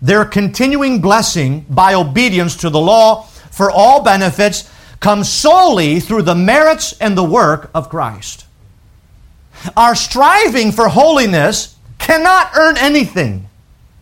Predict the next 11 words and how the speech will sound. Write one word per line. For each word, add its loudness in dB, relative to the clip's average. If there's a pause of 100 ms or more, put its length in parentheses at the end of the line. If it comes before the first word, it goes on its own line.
(120)
for -2
we 0
fall 2
so 0
short 0
of -4
God's -2 (140)
righteousness. -10 (840)
Nevertheless, 0 (680)
God 2
requires 0